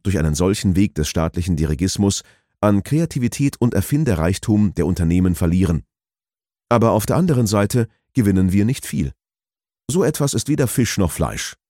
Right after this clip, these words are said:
Ich schlage deshalb vor, Ziele kann man in Politik und Wirtschaft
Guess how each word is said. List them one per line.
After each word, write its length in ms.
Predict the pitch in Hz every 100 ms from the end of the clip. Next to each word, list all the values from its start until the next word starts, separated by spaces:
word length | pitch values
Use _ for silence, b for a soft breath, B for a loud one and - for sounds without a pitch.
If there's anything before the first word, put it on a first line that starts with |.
| _ _ _ _ _ -
Ich 160 | 165
schlage 260 | 117 85 80
deshalb 300 | 73 76 67
vor, 280 | 76 76 - _ _ _ _ _ _ _ -
Ziele 280 | 202 175
kann 180 | - 104
man 120 | 120
in 120 | 101 98
Politik 440 | 95 80 - -
und 140 | 98
Wirtschaft 500 | 98 107 127 107 -